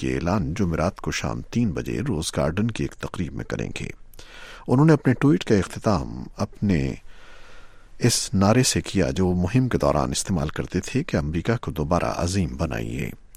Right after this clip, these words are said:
اس سے پہلے دورے پر آئے ویتنامی وزیر اعظم نیگوئن جوان نے ہمراہ تصویر بناتے ہوئے ٹرمپ نے کہا کہ وہ دونوں طرف کے خیالات سن رہے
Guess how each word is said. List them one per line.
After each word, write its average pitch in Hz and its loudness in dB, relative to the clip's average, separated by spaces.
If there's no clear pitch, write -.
اس - -2
سے - 4
پہلے 139 2
دورے 110 4
پر 98 2
آئے 85 4
ویتنامی 92 0
وزیر 71 -2
اعظم 76 0
نیگوئن 87 2
جوان 71 -2
نے 101 0
ہمراہ 80 -2
تصویر 92 -2
بناتے 69 -2
ہوئے - -2
ٹرمپ 131 4
نے 123 4
کہا 127 6
کہ 143 0
وہ 101 -2
دونوں 101 4
طرف - -2
کے 98 2
خیالات 78 0
سن 101 0
رہے 80 -2